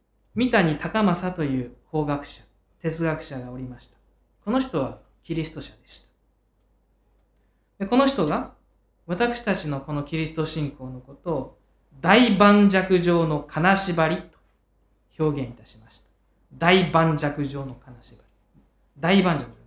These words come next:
盤石ですね。極めて大きな硬いと、硬い土台となる岩のことですね。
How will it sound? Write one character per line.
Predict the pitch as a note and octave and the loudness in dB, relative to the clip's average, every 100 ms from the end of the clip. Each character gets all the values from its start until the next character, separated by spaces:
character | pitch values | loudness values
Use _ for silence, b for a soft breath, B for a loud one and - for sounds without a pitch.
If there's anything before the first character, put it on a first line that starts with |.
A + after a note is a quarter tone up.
| - | -8
盤 | - F#3+ F#3+ | 2 4 6
石 | F3+ | 4
で | E3 C#3+ | 2 -2
す | - | -6
ね。 | - _ _ _ _ _ | -18 _ _ _ _ _
極 | - A3 B3+ | 2 6 8
め | A3+ D3+ | 8 4
て | B2+ - _ _ _ _ _ | -2 -10 _ _ _ _ _
大 | F#3 F#3 E3+ | 6 8 6
き | C3 | 2
な | A2+ - _ _ | -10 -18 _ _
硬 | - E3+ E3+ F#3+ F3 | 2 4 6 6 6
い | F3 | 4
と、 | E3 E3 - _ _ _ | 2 2 -4 _ _ _
硬 | - - F#3 | -6 2 4
い | F3 | 6
土 | D#3 D#3+ | 6 6
台 | F3+ F3 | 6 4
と | F3 | 2
な | D#3+ | 2
る | B2 - _ _ - | -2 -8 _ _ -4
岩 | D#3 D#3+ D3+ | 2 4 4
の | C#3+ | 0
こ | D3 | -6
と | C#3 | -14
で | - | -16
す | - | -20
ね。 | - | -20